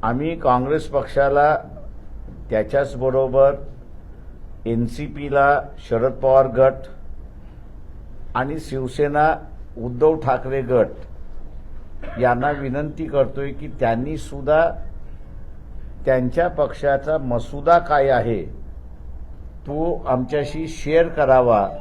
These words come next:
जेणेकरून एकमेकांना कळतं की आपण कुठल्या मुद्द्यावरती एकत्र आहोत आणि कुठल्या मुद्द्यांवरती एकत्र नाहीत.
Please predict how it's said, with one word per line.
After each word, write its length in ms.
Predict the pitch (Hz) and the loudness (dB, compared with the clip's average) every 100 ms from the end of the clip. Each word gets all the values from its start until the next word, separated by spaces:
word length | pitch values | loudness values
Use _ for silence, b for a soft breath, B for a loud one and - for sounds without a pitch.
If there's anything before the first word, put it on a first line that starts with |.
| - - - - - - - 107 | -10 -12 -14 -14 -12 -12 -12 -4
जेणेकरून 720 | 127 127 147 147 156 143 117 123 - - - - - - - - - - - - - - - - - - | -2 0 -2 -4 -4 -2 -2 -4 -10 -12 -12 -12 -14 -10 -10 -10 -16 -16 -16 -16 -16 -16 -18 -16 -16 -12
एकमेकांना 840 | 143 156 156 151 131 139 143 143 151 - - | -8 -8 -6 -6 -2 0 2 2 0 -6 2
कळतं 460 | 151 147 135 131 127 - - - - | 4 6 6 4 4 -2 -14 -16 -2
की 60 | 135 | 2
आपण 380 | 120 117 139 | 2 0 -4
कुठल्या 400 | 139 123 - 143 | -6 -10 -2 0
मुद्द्यावरती 760 | 143 131 110 135 131 131 139 143 | 0 -2 2 2 2 -2 -8 -10
एकत्र 420 | 127 107 135 135 131 | -8 -2 -2 0 2
आहोत 380 | 135 135 - | 2 -2 -8
आणि 80 | 123 | -6
कुठल्या 380 | 123 117 120 131 | -6 -8 -4 -4
मुद्द्यांवरती 840 | 127 107 110 120 117 113 - - - | -2 -4 -2 -2 -2 -6 -8 -12 -10
एकत्र 520 | 107 - 117 - 120 | -8 -6 -4 -2 0
नाहीत. 440 | 117 98 85 85 | 0 -2 -4 -12